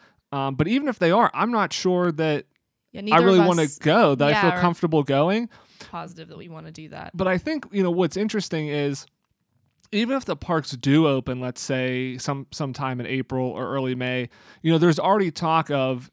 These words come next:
Speaker 1: i-, it's not gonna necessarily be the same, that they may only open, uh, they may open in phases. They may be limiting sit-down restaurants to only fifty percent capacity. Apparently, both the Disneyland and Disney World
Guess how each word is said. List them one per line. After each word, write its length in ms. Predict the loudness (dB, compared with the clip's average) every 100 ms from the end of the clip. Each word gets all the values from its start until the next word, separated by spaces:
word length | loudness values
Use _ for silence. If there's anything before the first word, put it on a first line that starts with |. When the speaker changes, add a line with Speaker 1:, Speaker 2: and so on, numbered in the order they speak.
| -14
Speaker 1:
i-, 100 | -12
it's 180 | -8 -2
not 260 | 0 0 -2
gonna 240 | -4 -2
necessarily 440 | -2 -4 -2 -2
be 160 | -2 -2
the 120 | -4
same, 340 | -4 -4 -4 -6
that 100 | -4
they 140 | -4
may 260 | -2 -2 -2
only 340 | -4 -4 -4
open, 600 | -2 -2 -2 -4 -4 -6 -12 _ _ _ _ -12
uh, 260 | -8 -6 -6 0
they 100 | 2
may 140 | 4
open 200 | 2 0
in 120 | -4
phases. 720 | -4 0 2 2 0 -2 -2
They 160 | -4 -6
may 440 | -4 -4 -2 -4 -6 _ -20 _
be 120 | -4
limiting 760 | -2 -2 -2 -2 -2 -2 -6 -10 -14
sit-down 520 | -10 -4 -4 0 0 0
restaurants 500 | -2 -2 -2 -2 -2
to 80 | -6
only 100 | -6
fifty 280 | -4 -4 -4
percent 360 | -8 -8 -10
capacity. 800 | -10 -8 -4 -2 -2 -2 -2 -4 -6 -20 -16
Apparently, 560 | -8 0 0 0 0 0
both 400 | 2 2 2 -2
the 160 | -2
Disneyland 800 | 0 0 0 -2 -2 -2 -2 -4
and 200 | -6 -6
Disney 280 | -2 -2 -2
World 240 | 0 0